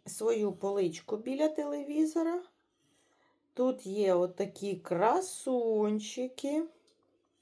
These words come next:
Є отакий будиночок, який я вишивала собі на мрію. Ну, на жаль, поки що мрія не справдилася.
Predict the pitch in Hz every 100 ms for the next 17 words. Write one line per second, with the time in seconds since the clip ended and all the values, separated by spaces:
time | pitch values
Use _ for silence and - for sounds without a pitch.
0 | _ _ _ _ _ _ _ 185 175 180
1 | 175 180 180 185 180 185 147 156 160 139
2 | 170 185 247 381 381 262 - 175 170 165
3 | 165 185 175 170 170 170 - 175 170 165
4 | 160 - 147 156 165 165 - _ _ _
5 | _ _ _ - - - - - _ _
6 | _ 185 220 226 240 277 294 277 247 240
7 | 220 196 190 185 180 220 277 269 226 226
8 | 214 - 220 196 196 208 196 202 196 190
9 | - - - - 175 190 214 220 - 175
10 | 156 147 139 151 151 143 - 160 160